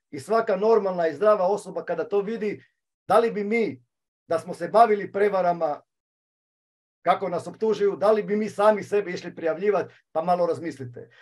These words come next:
Kao dokaz da je ovaj mail stigao na odvjetništvo, ovdje je automatski generirani mail od strane Odo iz Pule, gdje odgovaraju da su primili naše, znači, ovaj, taj moj, e, dopis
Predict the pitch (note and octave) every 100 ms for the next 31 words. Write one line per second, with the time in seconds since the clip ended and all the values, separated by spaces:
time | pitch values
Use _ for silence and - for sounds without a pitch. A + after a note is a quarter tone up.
0 | _ _ _ _ - F#3 F#3 A#3+ A#3 A3
1 | C#3+ - F3 F3+ F3+ F3 F3+ F3 F3 E3+
2 | E3+ A3 G#3 B2+ - A#3 G#3 F3+ F3 F3+
3 | A#3 G#3+ G#3+ - F3+ G3 E3+ G#3+ F#3+ G3
4 | F#3 F3+ F#3 F#3 G3 G#3+ G#3 - F3+ F#3+
5 | F#3 G3+ F#3+ F3 E3+ A3 A3 G3 E3+ -
6 | G3 F#3+ F3 F3+ G3+ F#3+ F3+ E3 - B3
7 | A#3+ A3+ - _ _ _ _ E3+ G3 F3
8 | G3 G#3 G3+ F#3+ F3+ F3+ - A3+ G#3 G3
9 | G3 G3 F#3 F3 C#3+ F3 F3 E3+ E3+ D#3+
10 | E3 D#3 - _ _ _ F#3 F3+ E3 F#3+
11 | E3 D#3 D#3 D#3 D3+ D3 C#3+ A#3 A#3 A3+
12 | - -